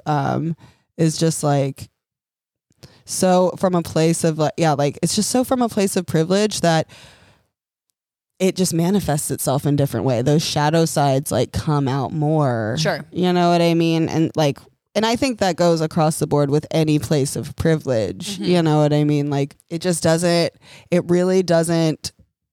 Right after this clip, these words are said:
Speaker 1: contribute to your healing. It really doesn't
Speaker 2: Yeah.
Speaker 1: contribute to, like, your inner progress.
Speaker 2: Mm-hmm.
Speaker 1: You know what I mean?
Speaker 2: What about when people say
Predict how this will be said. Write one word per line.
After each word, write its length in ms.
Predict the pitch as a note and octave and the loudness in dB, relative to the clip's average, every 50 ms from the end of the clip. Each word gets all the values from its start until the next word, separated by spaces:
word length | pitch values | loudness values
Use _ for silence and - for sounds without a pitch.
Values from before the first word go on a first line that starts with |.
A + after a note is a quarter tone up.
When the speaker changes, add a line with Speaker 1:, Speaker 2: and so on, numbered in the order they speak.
| _ _ _ _ _ - - | _ _ _ _ _ -18 -8
Speaker 1:
contribute 560 | - D#3+ E3+ D#3+ C#3+ - E3+ E3+ E3+ F#3 F#3 - | -4 -2 -2 -2 0 -2 -2 0 0 0 0 0
to 100 | - D#3 | 0 0
your 180 | D#3 D3+ D3 | 0 0 -2
healing. 480 | D3 - D#3+ E3 F3+ F3 D3 C3 B2+ A#2+ | -2 0 0 2 2 2 0 0 -2 -2
It 60 | C3 B2+ | -2 0
really 240 | B2+ D#3+ E3 E3 D#3+ | 0 2 2 2 2
doesn't 420 | D3+ D#3 D#3 D#3 C#3+ A#2 D2+ - - _ _ - - | 2 2 2 2 0 -2 -6 -12 -18 _ _ -6 -2
Speaker 2:
Yeah. 220 | D#3 D#3 F3 D#3+ | -2 0 0 0
Speaker 1:
contribute 520 | - - E3+ E3+ D#3+ E3 D#3+ D#3 C3+ - | 0 0 0 2 2 4 2 2 2 0
to, 220 | - - E3 C#3+ D3 | -2 -2 -2 -2 -2
like, 360 | C#3 A#2+ A#2+ G#2+ A#2 C#3 - - - - - - | -2 -2 -4 -4 -4 -8 -12 -16 -18 -18 -12 -4
your 340 | - D#3+ E3 D#3+ D#3 D3+ - - | 0 2 2 4 2 2 0 -2
inner 360 | - E3 E3 D#3+ D#3+ C3+ C3+ | -2 0 0 0 -2 -4 -6
progress. 1000 | C#3 - E3 D3 D3 D3 D3+ D#3 D#3 A#2 F2 E2 E2+ F#2 - G3 G3 E3+ D#3 D#3 | -4 0 0 2 2 2 0 0 -2 -4 -2 -2 -2 -2 -2 -2 -4 -4 -6 -8
Speaker 2:
Mm-hmm. 120 | D#3+ E3+ | -4 0
Speaker 1:
You 100 | F3 F3 | 2 2
know 140 | E3+ E3+ E3+ | 4 4 4
what 100 | E3+ E3 | 2 2
I 120 | E3+ E3 E3 | 2 0 0
mean? 380 | E3 E3 E3 E3 E3 E3+ F3+ | 0 0 0 0 0 -2 -4
Speaker 2:
What 200 | F3 F3 A3+ A#3 | -2 -2 -2 0
about 220 | A#3+ A#3+ A3 A3 G#3 | 0 0 -2 -2 -4
when 120 | G3 G3+ | -6 -6
people 280 | F#3 G3+ G3 - F#3 F3+ | -6 -6 -6 -6 -8 -6
say 480 | - - F#3 F3 E3+ E3+ E3 E3 E3 | -6 -4 -4 -2 -2 -2 -4 -6 -8